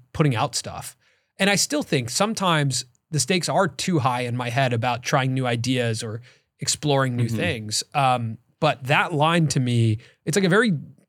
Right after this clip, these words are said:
Speaker 1: kind of in passing line in the book,
Speaker 2: Mm.
Speaker 1: but, uh, it's just one example of, like, what the book is about. It's about the mental state of being a creative.
Speaker 2: Yeah, it's a lot about the psychology of,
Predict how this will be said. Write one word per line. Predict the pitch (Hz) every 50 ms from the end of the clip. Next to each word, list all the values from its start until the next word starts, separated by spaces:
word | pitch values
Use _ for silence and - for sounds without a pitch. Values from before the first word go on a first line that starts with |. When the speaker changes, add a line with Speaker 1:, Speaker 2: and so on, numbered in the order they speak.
| _ -
Speaker 1:
kind | - 202 202
of | 143 107 127 - - _ - 202
in | 196 180 156
passing | - - 123 139 165 - - 127 107 107
line | 107 113 131 139 120 101
in | 98 107
the | 107
book, | 107 98 131 135 120 101 104 - - -
Speaker 2:
Mm. | 113 104 98 - - _
Speaker 1:
but, | - 147 139 127 123 123 - _ _ _ _ _ -
uh, | 151 143 127 120 127
it's | - 151 147
just | 240 - -
one | 180 135 117 151 190 202
example | 175 135 143 147 160 151 143 151 131 127
of, | 120 127
like, | 127 120 117 120 - _ _ _ _
what | - 135 120 156 - -
the | 165
book | 131 156 156 127
is | 135 120
about. | 120 123 120 117 151 202 202 180
It's | 139 -
about | 147 139 143 123
the | 131
mental | 117 113 127 135 131 - 131
state | 120 - - 139 123 113 110
of | 107 104
being | 113 107 104 101
a | 101
creative. | - - - 80 80 78 73 - -
Speaker 2:
Yeah, | - 104 98 95 90
it's | 92 -
a | 123
lot | 117 123 131 131
about | 123 123 117
the | 110 101
psychology | - 101 92 - 98 90 90 90 82 90 90
of, | 87 82 - -